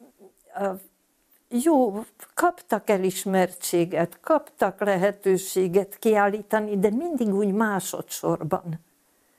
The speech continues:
És ezt ők érezték. Úgyhogy ezért próbáltunk, ö, a társasággal, amit létrehoztunk,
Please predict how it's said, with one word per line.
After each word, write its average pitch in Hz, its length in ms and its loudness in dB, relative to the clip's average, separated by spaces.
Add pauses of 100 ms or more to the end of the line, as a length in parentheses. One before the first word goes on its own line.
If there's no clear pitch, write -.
(220)
És 190 220 -2
ezt 220 340 0
ők 240 180 2
érezték. 190 1000 -4 (720)
Úgyhogy 214 720 -6 (880)
ezért 196 680 -2
próbáltunk, 202 1200 0 (140)
ö, 185 240 0 (720)
a 165 280 -4 (420)
társasággal, 185 920 -2
amit 190 320 -2
létrehoztunk, 180 1080 -2